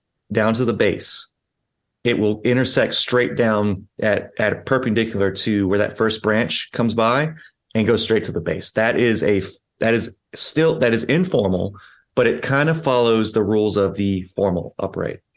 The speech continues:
Informal, any mo-, back and forth movement. So it could be,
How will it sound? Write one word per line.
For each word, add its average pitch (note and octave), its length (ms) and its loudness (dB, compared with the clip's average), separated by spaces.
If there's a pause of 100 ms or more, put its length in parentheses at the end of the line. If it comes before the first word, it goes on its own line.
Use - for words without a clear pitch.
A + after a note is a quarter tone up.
(760)
Informal, F#3 680 2 (500)
any F#3+ 460 4 (400)
mo-, C3 120 2
back C3 280 0
and A#2 140 0
forth A2+ 220 2
movement. F2+ 320 0
So A2 200 2
it A2+ 120 2
could A2+ 160 -2
be, A#2 380 -2